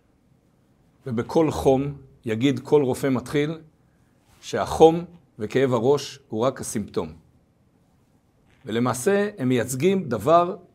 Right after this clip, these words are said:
הרבה יותר עמוק. ואם זה חוזר על עצמו, בטח אם זה חוזר על עצמו ברצף, פעם, פעמיים, שלוש, לא מספיק לקחת אקמול ולהרגיע את המצב, אלא צריך לעשות כאן איזו בדיקת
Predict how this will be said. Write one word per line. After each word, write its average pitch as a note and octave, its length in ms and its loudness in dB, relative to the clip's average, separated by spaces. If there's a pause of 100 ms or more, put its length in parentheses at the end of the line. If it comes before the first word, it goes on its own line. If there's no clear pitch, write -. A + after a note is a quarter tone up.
(260)
הרבה G2+ 320 4 (160)
יותר A#2+ 440 -2
עמוק. G2 420 -8 (260)
ואם D3 140 0
זה D#3+ 80 -4
חוזר C3 300 0
על C#3 80 0
עצמו, A#2+ 460 -4 (600)
בטח C#3 240 -2
אם C3+ 60 0
זה B2 100 -2
חוזר B2 280 0
על C3+ 80 0
עצמו B2 260 -4
ברצף, A#2 720 -4
פעם, A#2+ 360 0
פעמיים, A2 360 -4
שלוש, C3 480 -4 (420)
לא A#2+ 120 2
מספיק - 360 -2
לקחת B2+ 360 -2
אקמול A2 440 -4 (460)
ולהרגיע G#2+ 420 0
את A2 100 -6
המצב, B2+ 400 -2 (560)
אלא A#2 120 -2
צריך D#3+ 300 2
לעשות F3 260 -4
כאן D#3 200 -4
איזו C#3 180 0
בדיקת A2+ 560 -2